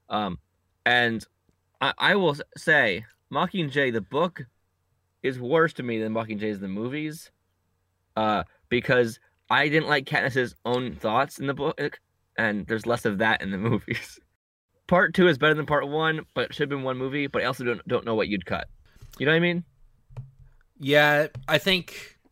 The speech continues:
Speaker 2: from what I remember of part one, I remember being like, "This is just very slow and boring." But there was parts I'm like, "Okay, I, this is interesting," but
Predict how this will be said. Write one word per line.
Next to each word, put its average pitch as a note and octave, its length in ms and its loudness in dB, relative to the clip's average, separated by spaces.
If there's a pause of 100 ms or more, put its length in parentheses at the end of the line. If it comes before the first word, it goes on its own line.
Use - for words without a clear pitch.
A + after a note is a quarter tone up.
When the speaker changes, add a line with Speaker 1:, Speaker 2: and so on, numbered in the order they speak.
Speaker 2:
from F3+ 200 2
what G3+ 140 8
I A3+ 60 8
remember C#3+ 380 4
of - 80 0
part C#3 220 2
one, C3 240 0
I B2+ 240 0
remember B2+ 500 0
being A2+ 260 -4
like, A2 180 0
"This D#3+ 140 -2
is G3 60 -4
just - 320 -2 (100)
very A#2 540 -2
slow A2 560 -4
and G#2 180 -6
boring." A2+ 440 -2 (260)
But B2 100 0
there F#3+ 120 4
was F3+ 140 0
parts G3 320 2
I'm F3 120 2
like, E3 200 -2 (180)
"Okay, E3+ 280 2
I, C#3 180 2 (100)
this D#3+ 260 -4
is E3 160 -4
interesting," D3 560 -4 (100)
but B2+ 440 0